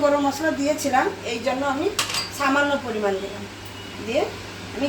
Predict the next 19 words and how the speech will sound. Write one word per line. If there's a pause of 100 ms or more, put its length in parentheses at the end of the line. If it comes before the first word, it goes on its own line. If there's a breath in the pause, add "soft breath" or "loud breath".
গ্যাসটাকে
বন্ধ (120)
করে
দিচ্ছি। (160)
আমার
রান্না
হয়ে
গেছে, (100)
রান্না
কমপ্লিট। (540)
গ্যাসটাকে
বন্ধ (140)
করে (1040)
দু (120)
মিনিট (840)
ঢাকা
দিয়ে
দেবো, (1300)
যাতে